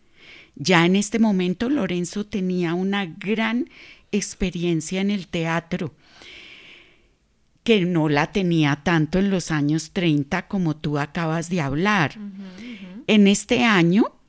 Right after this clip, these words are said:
Speaker 1: él tenía gran experiencia, había dirigido obras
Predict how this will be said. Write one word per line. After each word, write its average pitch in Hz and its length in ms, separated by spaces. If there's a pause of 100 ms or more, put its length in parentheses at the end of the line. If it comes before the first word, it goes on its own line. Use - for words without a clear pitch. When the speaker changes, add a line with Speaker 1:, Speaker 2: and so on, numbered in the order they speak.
(380)
Speaker 1:
él 165 260
tenía 160 460
gran 156 320
experiencia, 185 1120 (800)
había 160 340
dirigido 160 680
obras 180 720